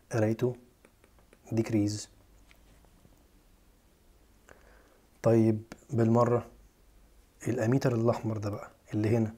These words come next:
ده سهل خالص. مش انت زودت الريزيستنس اللي هنا؟ يبقى طبيعي جدا الكرنت اللي هنا ايه؟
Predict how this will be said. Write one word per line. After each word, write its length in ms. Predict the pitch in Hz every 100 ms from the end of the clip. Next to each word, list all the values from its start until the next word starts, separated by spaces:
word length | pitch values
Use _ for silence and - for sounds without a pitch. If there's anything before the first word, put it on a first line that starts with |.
| - - - -
ده 120 | 131 147
سهل 300 | 156 123 110
خالص. 480 | 98 98 101 - -
مش 120 | 127
انت 180 | 185 185
زودت 440 | 120 113 151 - 113
الريزيستنس 560 | 110 107 - - 104
اللي 120 | 104
هنا؟ 240 | 101 147 190 - _ _ - _ - _ -
يبقى 200 | 135 131
طبيعي 300 | - 143 165
جدا 320 | 143 143 127
الكرنت 420 | 117 - 143 127
اللي 120 | 113 110
هنا 140 | 113
ايه؟ 300 | 104 104 101